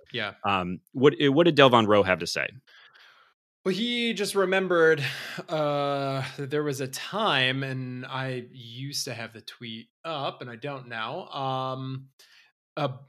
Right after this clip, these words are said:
Speaker 1: there was a time when a number of his teammates that had, uh, you know, braids had, were told by,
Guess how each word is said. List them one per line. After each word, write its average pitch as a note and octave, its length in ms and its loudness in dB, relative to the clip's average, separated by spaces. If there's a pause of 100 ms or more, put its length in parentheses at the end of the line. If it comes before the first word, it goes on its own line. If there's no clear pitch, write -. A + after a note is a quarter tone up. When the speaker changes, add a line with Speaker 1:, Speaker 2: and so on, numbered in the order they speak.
(320)
Speaker 1:
there E3 200 0
was F3 120 2
a F3 60 0
time E3+ 640 0
when D3 680 -2
a C#3+ 300 -6
number C#3 340 -2
of A#2+ 140 -4
his A#2+ 240 -8
teammates A#2+ 1000 -6 (320)
that A#2 260 -6
had, A2 580 -2 (120)
uh, A2 480 -4 (640)
you B2+ 80 -10
know, G#2+ 200 -10 (520)
braids G#2+ 640 -4 (100)
had, A2+ 400 -8 (340)
were B2 500 -4 (580)
told G#3+ 400 0
by, D3 500 0